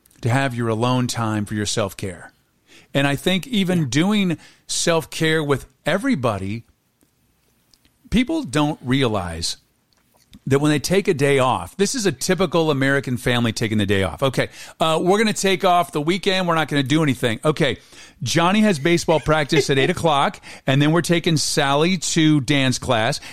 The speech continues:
Speaker 1: and then we're doing this, and then we're going to the birthday party at four, and then we're doing this, then we're meeting the Joneses, and we're doing this, and then tomorrow we're gonna get up and we're gonna have breakfast, we're gonna go to church, and then after church, we're gonna come home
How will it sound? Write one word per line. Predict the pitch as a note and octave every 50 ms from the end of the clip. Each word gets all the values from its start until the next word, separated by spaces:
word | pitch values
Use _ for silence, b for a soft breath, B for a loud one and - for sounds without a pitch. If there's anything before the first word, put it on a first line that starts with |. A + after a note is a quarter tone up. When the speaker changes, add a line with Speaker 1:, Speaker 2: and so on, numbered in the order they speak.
| B B
Speaker 1:
and | D#3+ D#3+ D3
then | D#3 D#3+
we're | E3 F3
doing | D#3 D3 E3+ F3+ G#3 A#3 A3
this, | F#3 E3 E3 D3 - -
and | C#3+ C#3+
then | D3
we're | D3+ D#3+
going | C#3+ E3 F3 F#3 G3+
to | G3
the | G#3+ G3+
birthday | D#3+ A3+ A3 G#3+ - G#3 F#3 -
party | - F3 E3+ E3 E3+ F#3
at | G3 F3
four, | - - E3 D3 C#3 C#3
and | D3
then | D3 D3+
we're | E3 F#3
doing | D#3+ G#3 A3 A#3 B3+ B3 A#3+
this, | G#3+ E3 D#3 -
then | - D#3+
we're | D#3 D#3+ E3
meeting | E3 F3+ F#3+ G3 G3
the | G#3+ F#3
Joneses, | C#3+ D#3+ F#3 F3 E3+ E3+ D3+ D3+ E3+
and | F#3 F3+
we're | F#3
doing | E3+ D#3 F#3 F#3+ G3 G3+ F#3+
this, | F3+ F3 E3+ D#3+ - B B B B B
and | D#3 D3+ E3+
then | F3 D3
tomorrow | - - F3+ G3 A#3+ C4+ C#4 A#3+ F3 E3 E3 - B B B B B B -
we're | D3 D#3+
gonna | F3+ F#3+ E3
get | F3 F#3 F3
up | E3+ E3+ F3+
and | D3+ D3
we're | D3+ C#3+
gonna | D3 D3
have | D3 D#3 E3+ E3+
breakfast, | E3 G#3+ G3 F#3 - - F3+ F#3 E3+ B B B B B
we're | D3 C#3
gonna | C#3 B2+
go | C#3+ C#3+
to | F#3
church, | F3+ - - C4 B3+ A3 F#3+ F3+ - B B B -
and | C#3+ C#3
then | D3
after | C#3+ C3 F3+
church, | E3 - - - C4+ A#3 F#3 F3 - B B B B
we're | - D3+ D#3
gonna | D#3 E3+ D#3+ C#3+
come | - - E3 E3 E3
home | D#3 E3+ F3 F3 F3+ F3+ E3